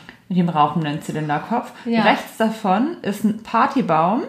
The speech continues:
Speaker 2: Ist ein, ich liebe, dass du sofort erkennst, dass es ein Partybaum ist. Der Baum hat Geburtstag.
Speaker 1: Ach, der Baum hat Geburtstag.
Speaker 2: Der Baum hat Geburtstag und er ist direkt neben dem großen Haus, ja.
Speaker 1: Ja.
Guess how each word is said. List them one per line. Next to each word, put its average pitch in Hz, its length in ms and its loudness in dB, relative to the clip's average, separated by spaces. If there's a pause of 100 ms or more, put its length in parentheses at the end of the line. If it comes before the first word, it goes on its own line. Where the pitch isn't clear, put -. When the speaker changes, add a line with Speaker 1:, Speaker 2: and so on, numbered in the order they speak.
(120)
Speaker 2:
Ist 311 200 0
ein, - 500 -4
ich - 200 -2
liebe, 330 260 4
dass 330 200 0
du 269 80 -6
sofort 262 340 0
erkennst, 262 340 0
dass 233 80 0
es - 120 -4
ein 247 100 4
Partybaum 226 500 4
ist. 226 180 -4 (220)
Der 247 60 2
Baum 254 180 6
hat 277 140 -2
Geburtstag. 220 640 -4 (500)
Speaker 1:
Ach, 226 160 0
der 240 100 -4
Baum 226 160 6
hat 226 140 4
Geburtstag. 202 360 2
Speaker 2:
Der 233 80 4
Baum 277 240 4 (140)
hat 262 180 -2
Geburtstag 226 560 -2
und 208 120 0
er 208 80 2
ist 220 120 -4
direkt 233 220 -2
neben 233 220 6
dem 226 180 8
großen 214 300 -2
Haus, 165 240 -6
ja. 185 100 0
Speaker 1:
Ja. 185 260 2